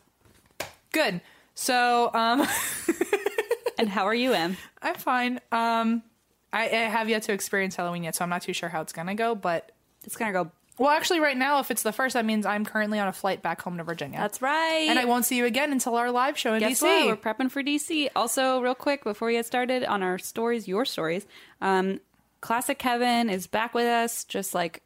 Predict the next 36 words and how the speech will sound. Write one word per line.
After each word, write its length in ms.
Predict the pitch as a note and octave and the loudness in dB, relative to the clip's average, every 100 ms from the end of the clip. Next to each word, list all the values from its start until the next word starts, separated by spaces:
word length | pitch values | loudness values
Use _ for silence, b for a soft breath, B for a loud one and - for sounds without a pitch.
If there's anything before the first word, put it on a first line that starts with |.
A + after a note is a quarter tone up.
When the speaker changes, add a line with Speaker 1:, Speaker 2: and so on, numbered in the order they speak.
| _ | _
Speaker 2:
right 200 | G#3 A3+ | -4 0
out 140 | A#3 | 0
of 60 | A3+ | 0
the 60 | |
gate, 380 | G3 G3+ G3 - | -2 0 0 -2
doing 220 | G3 G3+ | -4 -4
some 140 | G3+ G3+ | -4 -6
stories 420 | - F#3 F3+ F3+ | -2 0 0 0
on 140 | E3 | -2
our 100 | E3+ | -2
Patreon. 500 | E3 A#3 - A3+ G#3 | -2 -4 -2 -2 -2
So 140 | G#3 F3 | 0 -2
if 100 | - | -2
you 180 | G3+ G3+ | -2 0
are 240 | F#3 F3+ | 0 0
a 140 | F3 F#3 | 0 -2
donor 480 | F3 F#3+ G3+ G3+ G3 | 0 0 0 0 0
of 180 | - | -2
any 320 | F#3 G3+ G#3+ A3+ | -2 -2 -2 0
number, 540 | G#3+ G#3 G3+ G#3 G#3 B B B B | 0 0 0 0 -2 B B B B
you 380 | - F#3 F#3+ F#3 | -8 -2 0 0
will 380 | F#3 F3+ F3 F3 | 0 0 0 0
be 80 | F3 | 0
able 140 | F3 | 0
to 40 | F#3+ | 0
access 360 | E3+ - E3+ | -4 -4 -8
those, 220 | - E3 | -2 0
and 140 | E3+ E3+ | 0 0
we're 120 | E3 | -2
gonna 180 | E3+ E3+ | -2 -4
post 240 | - F3 | -6 -6
those 180 | G#3+ A3+ | -6 -6
on 80 | B3+ | -4
the 80 | C#4+ | -4
first. 280 | - A#3 - | -4 -4 0
So 240 | F3 E3 | 0 0